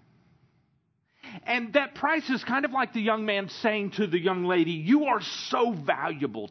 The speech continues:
to me." And it's also like he's saying to the father-in-law, future father-in-law, "Thank you for raising such an amazing young lady.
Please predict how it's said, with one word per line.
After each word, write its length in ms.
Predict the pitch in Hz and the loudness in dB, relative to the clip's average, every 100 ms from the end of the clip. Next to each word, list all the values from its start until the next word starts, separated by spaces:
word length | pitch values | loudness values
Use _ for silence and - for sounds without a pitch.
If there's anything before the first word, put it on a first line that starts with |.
| - | -10
to 140 | 131 | -10
me." 280 | 104 90 85 - - _ - _ - - - 226 | -8 -10 -14 -20 -20 _ -20 _ -20 -20 -16 -4
And 120 | 254 | 0
it's 140 | 262 - | 2 4
also 360 | 285 339 320 | 4 4 2
like 240 | 269 247 208 | 4 4 2
he's 200 | 233 226 | 0 0
saying 300 | 269 254 240 | 0 0 0
to 120 | 175 233 | 0 2
the 140 | 202 | 2
father-in-law, 880 | - 202 214 202 196 180 180 175 175 | 4 4 8 8 6 4 4 4 2
future 340 | 208 - 196 | -4 0 0
father-in-law, 760 | - 185 185 185 180 165 151 - - - - - | 2 2 4 2 4 4 4 0 -18 -12 -10 -2
"Thank 460 | 247 254 285 - 143 | 0 2 0 -2 -2
you 220 | 123 107 - - - | 0 0 -8 -2 6
for 180 | 202 | 6
raising 680 | 175 185 214 214 156 156 120 - - - - | 6 6 6 4 0 -2 -4 -10 -20 -20 -6
such 320 | 170 - - | -6 -4 -4
an 100 | 147 | -4
amazing 640 | 131 120 120 113 120 110 | -4 -4 -4 -4 -8 -10
young 240 | 101 98 95 | -10 -10 -10
lady. 340 | 90 92 | -10 -10